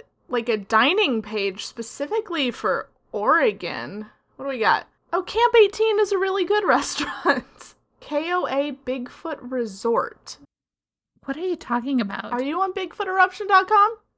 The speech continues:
Speaker 2: Yeah, what are you do-, where?
Speaker 1: Okay, so you go to the, the top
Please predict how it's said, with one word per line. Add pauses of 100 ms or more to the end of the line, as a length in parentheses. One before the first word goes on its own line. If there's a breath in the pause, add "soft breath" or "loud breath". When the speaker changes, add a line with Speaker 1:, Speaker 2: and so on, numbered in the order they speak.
(440)
Speaker 2:
Yeah,
what
are
you
do-,
where?
Speaker 1:
Okay,
so
you
go
to
the,
the
top